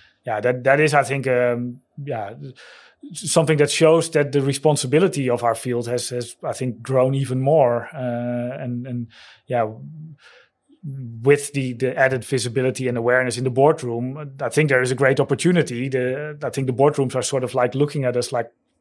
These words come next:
"Tell us what to do." And yeah, it's really up to us security professionals to come with a, I think, slightly better answer than we're still doing from time to time. So yeah, and that's back to the incorporating other disciplines and, and looking for more,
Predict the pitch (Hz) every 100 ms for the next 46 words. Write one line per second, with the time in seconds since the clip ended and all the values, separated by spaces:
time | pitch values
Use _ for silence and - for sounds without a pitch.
0 | _ _ _ - 127 123 123 120 127 143
1 | 131 131 143 - - _ 127 123 123 120
2 | 127 113 120 135 131 120 - 131 120 120
3 | - 113 143 156 127 123 135 117 123 123
4 | 117 - 123 123 123 - - _ - 135
5 | 127 123 127 131 - _ 165 131 175 185
6 | - 185 185 185 160 160 160 143 151 147
7 | 143 143 139 135 - 151 143 135 135 123
8 | 120 135 117 123 120 117 117 113 113 110
9 | 127 120 123 147 151 123 113 113 120 -
10 | 135 127 - 135 127 123 - - - 127
11 | 139 131 131 127 127 127 120 123 - 123
12 | 127 120 123 - - 120 123 131 123 123
13 | 120 127 120 - 120 120 117 117